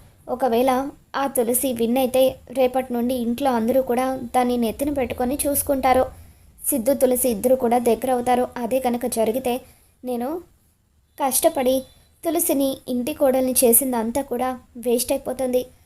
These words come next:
మళ్ళీ ఇంటి కోడలుగా నా స్థానం పడిపోతుంది" అని చెప్పి నీలిమ మహేష్తో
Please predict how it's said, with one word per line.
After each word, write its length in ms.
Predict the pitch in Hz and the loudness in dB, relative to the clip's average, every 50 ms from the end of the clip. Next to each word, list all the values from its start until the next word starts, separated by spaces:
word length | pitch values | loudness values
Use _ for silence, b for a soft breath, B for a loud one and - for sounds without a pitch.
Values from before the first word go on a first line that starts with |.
| b b _ - | b b _ -8
మళ్ళీ 360 | 240 240 233 240 254 277 254 254 - - - _ _ _ _ _ _ _ _ _ _ - _ _ _ | -4 -2 -2 0 0 0 -2 -2 -6 -12 -18 _ _ _ _ _ _ _ _ _ _ -20 _ _ _
ఇంటి 240 | 277 277 294 302 392 | -6 -6 -4 -4 -4
కోడలుగా 460 | - - 269 254 269 262 262 254 262 254 | -2 -2 0 0 2 0 0 2 0 0
నా 160 | - 262 262 269 | 0 0 0 0
స్థానం 400 | 254 - - 247 233 233 269 262 | 0 2 2 2 2 2 0 0
పడిపోతుంది" 640 | 254 254 240 240 247 277 277 269 269 262 254 254 247 240 | 2 2 2 2 2 0 -2 0 0 -2 -2 -2 -4 -6
అని 160 | - 269 277 262 | -6 -6 -6 -4
చెప్పి 280 | - 240 240 - 269 254 254 262 - | -4 -4 -2 -2 -4 -4 -4 -6 -8
నీలిమ 380 | 247 240 247 247 254 285 254 254 247 247 254 247 - _ _ _ _ _ _ _ _ _ _ _ _ _ _ _ _ _ | -4 -2 -2 0 0 -2 0 0 -2 -4 -6 -8 -16 _ _ _ _ _ _ _ _ _ _ _ _ _ _ _ _ _
మహేష్తో 560 | 254 254 240 233 254 277 285 - - - 269 | -10 -6 -4 -2 -2 0 0 -2 0 0 0